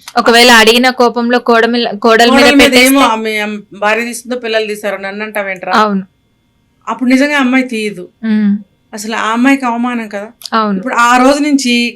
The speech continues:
Speaker 2: ఖచ్చితంగా థౌజండ్ పర్సెంట్ అతని అభిప్రాయం భార్య మీదకే మళ్ళుతుంది.
Speaker 1: అవును.
Speaker 2: ఇంకా ఎప్పుడు డబ్బులు లేకపోయినా భార్య తీసింది అనుకుంటాడు. ఇంకో
Speaker 1: మ్మ్.
Speaker 2: అనుమానం కూడా వస్తుంది, "అసలు ఇన్ని రోజుల నుంచి మా అమ్మ తీస్తుంది అనుకుంటున్నాను, మా ఆవిడే తీస్తుందేమో,"
Speaker 1: మ్మ్.
Speaker 2: లేదా "మా పిల్లలు తీస్తున్నారేమో,"
Speaker 1: అవును.
Speaker 2: దురభిప్రాయం ఏర్పడిపోతుంది.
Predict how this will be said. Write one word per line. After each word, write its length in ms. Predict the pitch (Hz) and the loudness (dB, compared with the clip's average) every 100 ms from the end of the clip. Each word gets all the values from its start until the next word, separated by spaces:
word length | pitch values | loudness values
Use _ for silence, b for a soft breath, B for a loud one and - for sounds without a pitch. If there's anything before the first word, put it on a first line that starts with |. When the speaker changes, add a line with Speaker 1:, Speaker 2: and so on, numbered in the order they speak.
| 240 | -6
Speaker 2:
ఖచ్చితంగా 840 | 240 _ - 277 285 240 214 214 | -6 _ -6 0 0 0 -4 -4
థౌజండ్ 400 | 214 208 208 220 | -2 -2 -4 -8
పర్సెంట్ 420 | - - 233 311 B B B - | -10 -10 -10 -10 B B B -10
అతని 220 | 196 214 | -4 -2
అభిప్రాయం 560 | 202 233 220 220 247 | -2 -2 -2 -2 -4
భార్య 280 | 208 190 214 | -2 0 2
మీదకే 340 | 226 202 202 240 | 0 -4 -4 -6
మళ్ళుతుంది. 460 | 196 156 - - | -6 -12 -10 -2
Speaker 1:
అవును. 340 | 214 202 185 - | 0 0 -4 -8
Speaker 2:
ఇంకా 180 | 226 247 | -2 0
ఎప్పుడు 360 | 240 247 262 | 2 2 0
డబ్బులు 300 | 269 269 247 | 0 2 4
లేకపోయినా 380 | 254 262 247 277 | 4 2 2 0
భార్య 320 | 233 233 254 | 2 4 4
తీసింది 340 | 269 269 240 226 | 2 0 -4 -8
అనుకుంటాడు. 480 | 214 202 190 190 214 | -8 -8 -4 -2 -2
ఇంకో 160 | 233 | 0
Speaker 1:
మ్మ్. 100 | 269 | 2
Speaker 2:
అనుమానం 320 | 254 247 240 | 2 2 0
కూడా 180 | 226 208 | -2 -4
వస్తుంది, 220 | 185 180 175 B 233 | -4 -10 -16 B -4
"అసలు 120 | 233 | 2
ఇన్ని 140 | 247 | 4
రోజుల 260 | 277 285 277 | 4 4 4
నుంచి 140 | 247 | 2
మా 80 | 240 | 0
అమ్మ 140 | 233 | -2
తీస్తుంది 320 | 247 254 240 226 | -2 -4 -6 -10
అనుకుంటున్నాను, 400 | 214 214 220 208 | -10 -12 -10 -8
మా 100 | 202 | -4
ఆవిడే 280 | 196 220 | -4 -2
తీస్తుందేమో," 600 | 220 202 - 175 165 151 - _ 233 | -2 -4 -10 -10 -10 -14 -20 _ -6
Speaker 1:
మ్మ్. 380 | 214 202 196 196 | -2 0 -2 -4
Speaker 2:
లేదా 140 | 220 247 | -2 0
"మా 80 | |
పిల్లలు 320 | 240 226 226 226 | 0 0 0 0
తీస్తున్నారేమో," 680 | 220 - 202 180 160 156 _ _ _ _ - 190 | -6 -8 -10 -10 -12 -14 _ _ _ _ -14 -2
Speaker 1:
అవును. 200 | 220 262 | 2 2
Speaker 2:
దురభిప్రాయం 460 | 294 262 254 220 | 2 2 2 2
ఏర్పడిపోతుంది. 680 | 208 196 190 180 170 - - | -2 -6 -12 -12 -14 -16 -20